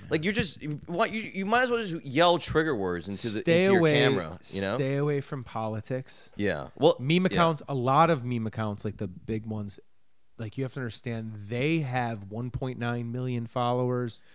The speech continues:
Speaker 1: They're not
Speaker 2: Four
Speaker 1: trying to divide
Speaker 2: They're
Speaker 1: anyone.
Speaker 2: not trying to
Speaker 1: Yeah.
Speaker 2: divide anybody. They want things that are very relatable to the masses. That's another thing.
Speaker 1: Evergreen is what they
Speaker 2: Yes.
Speaker 1: call it.
Speaker 2: You want things relatable to the masses. And the other thing, too, is, like, it's okay to, like,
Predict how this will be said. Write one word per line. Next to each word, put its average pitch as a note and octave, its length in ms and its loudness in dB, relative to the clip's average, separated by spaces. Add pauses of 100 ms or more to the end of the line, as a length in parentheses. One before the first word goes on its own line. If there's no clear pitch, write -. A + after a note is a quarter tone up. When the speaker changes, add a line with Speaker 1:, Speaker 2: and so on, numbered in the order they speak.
(120)
Speaker 1:
They're G#2+ 80 2
not B2+ 120 8
Speaker 2:
Four B2+ 80 4
Speaker 1:
trying B2+ 120 4
to G2+ 120 0
divide F2+ 300 4
Speaker 2:
They're E2 60 0
Speaker 1:
anyone. C#3+ 280 6
Speaker 2:
not D3+ 220 6
trying D3+ 240 2
to D3+ 100 0
Speaker 1:
Yeah. C#3 100 2
Speaker 2:
divide C3+ 300 6
anybody. C3+ 360 0
They A#2+ 160 -2
want B2+ 320 -4
things D3 220 -4
that C3 100 -2
are A#2+ 80 -2
very A#2 400 4
relatable A#2+ 680 4
to B2+ 120 -2
the G#2 100 -4
masses. A2 640 -6
That's D#3+ 220 4
another E3+ 120 8
thing. G#2+ 80 -2
Speaker 1:
Evergreen F#2 640 -2 (200)
is G2 80 -6
what A2 120 -4
they G#2+ 80 -4
Speaker 2:
Yes. E2 120 -6
Speaker 1:
call D2 260 -2
it. C#2 80 -10 (640)
Speaker 2:
You B2 100 -8
want D3 160 -4
things D3+ 180 -2
relatable D3+ 460 0
to C3+ 40 -4
the C3 120 0
masses. C3+ 560 -4
And B2 100 -4
the - 100 -4
other C#3 220 -4
thing, C3+ 240 -6
too, C3 300 -4
is, A#2+ 160 -4
like, A#2 200 -8 (120)
it's D3+ 240 -6
okay D3 800 4 (280)
to, C#3 140 -4
like, A#2+ 340 -2